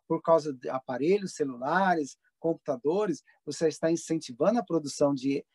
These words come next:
ah, de L seis, que são fatores de inflamação que vão liberar citocinas pró-inflamatórias,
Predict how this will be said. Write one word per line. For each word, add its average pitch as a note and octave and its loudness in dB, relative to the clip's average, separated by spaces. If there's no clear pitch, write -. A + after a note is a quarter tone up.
ah, C3 -4
de D3 2
L F3 6
seis, A3 4
que D3+ -2
são E3 0
fatores D#3+ 0
de D#3 2
inflamação E3 2
que D#3 -10
vão D#3+ 4
liberar D#3 6
citocinas - -4
pró-inflamatórias, F#3 4